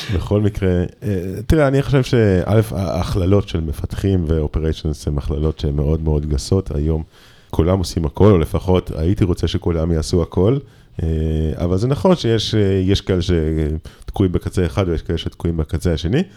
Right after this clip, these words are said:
ואני חושב שאלה שתקועים בקצה אחד, או תקועים בקצה השני, כנראה הם, להערכתי, הם אלה שלא ייזמו את המעבר לענן, בין אם זה אנשי אופס שתקועים ב-, במאה הקודמת, או בין אם זה מפתחים שתקועים במאה הקודמת.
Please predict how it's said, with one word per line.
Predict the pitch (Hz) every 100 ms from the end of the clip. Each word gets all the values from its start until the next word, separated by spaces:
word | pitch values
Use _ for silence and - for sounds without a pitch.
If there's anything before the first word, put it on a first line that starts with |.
| - - _ -
ואני | 95 101
חושב | 104 151 139
שאלה | - 113 104 95 92 - 107 135
שתקועים | 117 - 117 104
בקצה | 95 92 95
אחד, | 90 95 -
או | 131
תקועים | 170 139 110
בקצה | 101 104 95
השני, | 92 92 101 110 - - -
כנראה | - 87 90 104 82
הם, | 101 98 90 - - - -
להערכתי, | 95 82 76 - - 139
הם | 90 117 113 -
אלה | 101 95
שלא | - 90 98
ייזמו | 85 80 69 - - - _
את | - 78
המעבר | 78 76 73 73
לענן, | 71 69 65 71
בין | 95 107
אם | 87
זה | 85
אנשי | 78 - 90
אופס | - 87 -
שתקועים | - - 85 82
ב-, | 80 80 78 - - - -
במאה | 82 78 92
הקודמת, | 87 82 101 156 104
או |
בין | 98 107
אם | 107
זה | 104
מפתחים | 110 135 - 180
שתקועים | 147 101 - 80
במאה | 71 71
הקודמת. | 65 - 60 60